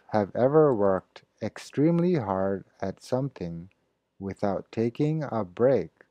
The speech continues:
you will find that your physical and mental health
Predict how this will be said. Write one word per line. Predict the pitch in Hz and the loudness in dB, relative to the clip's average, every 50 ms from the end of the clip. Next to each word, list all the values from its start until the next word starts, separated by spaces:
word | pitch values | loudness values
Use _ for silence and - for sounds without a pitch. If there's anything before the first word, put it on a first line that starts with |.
| _ _ _ _ _ _ _ _ _ _ _ _ - | _ _ _ _ _ _ _ _ _ _ _ _ -10
you | 104 113 131 147 156 | -4 0 0 2 2
will | 180 185 196 196 | 2 2 2 2
find | 185 - - 107 101 98 95 98 98 101 104 101 - _ _ _ _ - | 0 0 -2 0 0 0 -2 -2 -2 -4 -6 -8 -12 _ _ _ _ -4
that | 104 104 - - - | -2 -2 -2 -2 -4
your | 104 101 95 | -6 -6 -6
physical | - - - 123 123 131 151 147 - - 156 160 165 165 165 160 - _ _ _ | -8 -4 -2 -2 -2 -2 -4 -6 0 2 4 4 4 2 0 -4 -8 _ _ _
and | - 107 101 95 95 | -6 -6 -4 -4 -4
mental | 98 104 123 127 - 160 160 139 | -2 -2 -2 2 4 4 4 4
health | 107 98 95 95 101 107 - - | 4 2 2 2 2 0 -2 -6